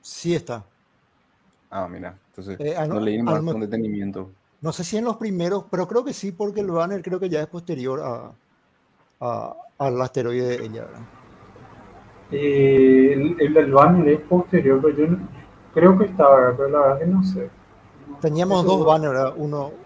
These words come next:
Speaker 1: un-,
Speaker 3: Yo
Speaker 1: uno
Speaker 3: tengo
Speaker 1: que
Speaker 3: el banner
Speaker 1: estaba,
Speaker 3: acá.
Speaker 1: uno que se actualizó después, ¿verdad? Eh, el, en el último están los diez ya, ¿verdad? Pero fueron dos, dos, dos versiones de los banners.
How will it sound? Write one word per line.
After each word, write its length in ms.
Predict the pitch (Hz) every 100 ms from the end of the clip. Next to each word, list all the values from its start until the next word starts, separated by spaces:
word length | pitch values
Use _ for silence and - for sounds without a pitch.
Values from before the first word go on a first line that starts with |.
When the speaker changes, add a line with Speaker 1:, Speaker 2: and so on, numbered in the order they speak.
| _
Speaker 1:
un-, 240 | 151 170 175
Speaker 3:
Yo 100 | 175
Speaker 1:
uno 40 | 185
Speaker 3:
tengo 160 | 196 202
Speaker 1:
que 40 |
Speaker 3:
el 40 | 165
banner 320 | 160 165 165
Speaker 1:
estaba, 220 | 139 120
Speaker 3:
acá. 80 | - _ _ 165 - _
Speaker 1:
uno 200 | 156 170
que 80 | 180
se 100 | 170
actualizó 440 | 156 185 175 165 165
después, 340 | 156 139 120
¿verdad? 240 | 117 113 123
Eh, 220 | 127 131 -
el, 180 | 127 -
en 100 | 151
el 100 | 151
último 280 | 185 233 226
están 200 | 196 202
los 160 | 170
diez 240 | 135 127 113
ya, 140 | 110
¿verdad? 160 | 110 - _ _ _ _ _ _ _ _ _ _ _ _ _ _ _ _ -
Pero 100 | 151
fueron 240 | 151 180 175
dos, 400 | 175 180 - 147
dos, 480 | 175 175 160 131
dos 180 | 120 165
versiones 460 | 180 151 147 151 143
de 80 | 143
los 120 | 135
banners. 300 | 117 107 104